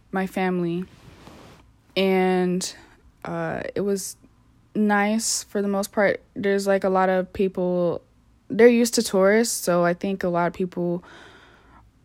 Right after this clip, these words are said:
are always trying to steal stuff, you know? So the first time I went, I put my phone in my front pocket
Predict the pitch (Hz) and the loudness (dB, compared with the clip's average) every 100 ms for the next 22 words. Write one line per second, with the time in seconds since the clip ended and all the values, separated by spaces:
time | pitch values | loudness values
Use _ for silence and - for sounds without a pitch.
0 | - 185 185 - 185 185 185 185 - 190 | 2 4 6 4 4 4 2 -2 -2 0
1 | 180 180 - 185 180 180 175 170 - _ | 2 0 -2 -4 -4 -4 -6 -8 -12 _
2 | _ _ - - - - 196 196 185 190 | _ _ -14 -6 -4 2 4 4 2 -2
3 | 220 - 214 208 220 - - - 196 196 | -4 -2 2 2 0 -6 -8 -4 0 0
4 | 196 202 208 - - - - - - - | 0 -4 -10 -20 -20 -20 -20 -20 -14 -4
5 | 190 180 180 185 196 - 190 185 180 208 | 0 0 0 -2 -2 -2 -2 -2 -2 -2
6 | 208 190 - 185 196 185 185 175 180 180 | -2 -2 -2 -2 -2 -4 -4 -4 -4 -2
7 | 170 175 202 214 185 180 175 175 156 | -4 -2 -2 0 -2 -2 -4 -4 -6